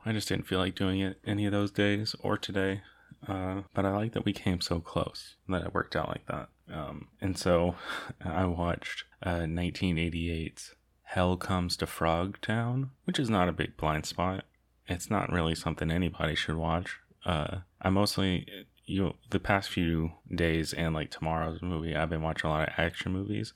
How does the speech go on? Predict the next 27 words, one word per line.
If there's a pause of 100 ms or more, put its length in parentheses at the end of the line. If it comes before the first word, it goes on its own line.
(100)
and
it's
mostly
because
I've
been
obsessed
with
that
Action
Boys
podcast,
and
I
already
ran
through
all
the
episodes
they've
done
of
movies
I
have
watched,